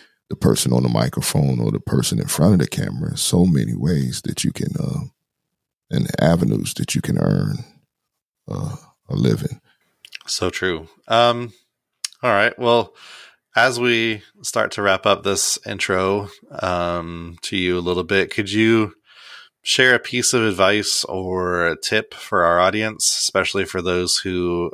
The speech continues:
Speaker 2: uh, are maybe just starting their journey with WooCommerce?
Speaker 1: Don't be afraid to ask for help. Uh, shoot your shot. Believe in yourself. Give it a shot.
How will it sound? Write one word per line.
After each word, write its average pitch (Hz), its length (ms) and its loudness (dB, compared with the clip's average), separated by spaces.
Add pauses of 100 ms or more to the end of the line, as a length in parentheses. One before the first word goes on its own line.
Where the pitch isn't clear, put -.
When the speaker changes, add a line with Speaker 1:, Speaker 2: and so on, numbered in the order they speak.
Speaker 2:
uh, 85 200 0
are 82 120 0
maybe 92 240 -2
just 90 200 0
starting 85 460 2
their 82 320 0
journey 78 380 -2
with 76 260 -4
WooCommerce? 78 840 -6 (400)
Speaker 1:
Don't 78 240 2
be 82 100 4
afraid 80 480 2
to - 220 -4
ask 69 240 -2
for - 80 -4
help. - 320 -6 (880)
Uh, 62 180 -4
shoot - 320 0
your - 80 -2
shot. - 380 2 (640)
Believe 80 320 2
in 82 80 2
yourself. 73 640 -2 (760)
Give 71 180 0
it 80 80 4
a 80 60 2
shot. 71 480 0